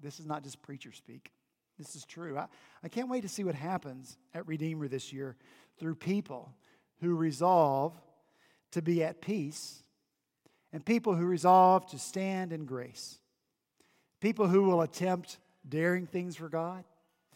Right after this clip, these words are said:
People who will dare to be a disciple, a real one. People who will dare to make disciples. People who will dare to connect with God intimately. People who will dare to connect deeply with the truth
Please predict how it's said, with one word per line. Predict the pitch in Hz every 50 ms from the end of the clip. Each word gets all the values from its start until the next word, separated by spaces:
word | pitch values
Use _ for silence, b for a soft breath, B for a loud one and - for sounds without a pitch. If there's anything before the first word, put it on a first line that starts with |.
| b b b b b b -
People | 190 208 185 220 180
who | 180 190 190
will | 165 156 147
dare | 131 131 160 170 185 190 180
to | - 143 135
be | 127 117 - 151 165 185
a | 190
disciple, | 175 185 - - - 170 175 185 190 - 208 190 160
a | 131 123
real | 117 120 143 156 185 196
one. | 202 220 240 240 247 - _ _ _ _ _ _ _ _ _ _ _ _ _ _ _ -
People | 208 226 214 220
who | 214 208
will | 190 180
dare | 147 185 190 190
to | 170 156
make | 147 160 170 180 -
disciples. | 202 - - - 175 180 190 190 - 214 220 202 - - b b b b b b b b -
People | - 233 233 - 233 202
who | 170 190 208 208
will | 190 175 160
dare | 139 139 127 - 190 202 226 240 233 190 170 160
to | 160 - 170
connect | 160 - 156 156 156 160 160 180 202 - - - - _ _ _ _ _ _ _ _ _ _ _ _ _ -
with | 160 - 143
God | 135 156 175 165 185 196 196 202
intimately. | 233 240 208 208 208 - - 214 196 196 226 - 202 190 220 269 269 - _ _ _ _ B B B B B B B B B B -
People | - 226 226 226 233 214 175
who | 180 196 208 208
will | 196 196 185 185 180 170 170 180 160 151
dare | 143 196 208 208 226 233 240
to | 226 214
connect | - 190 180 180 180 170 147 143 135
deeply | 120 175 214 226 233 233 220 220 233 240 254
with | 226 185 - -
the | - 160
truth | - - - - 180 196 208 247 247 -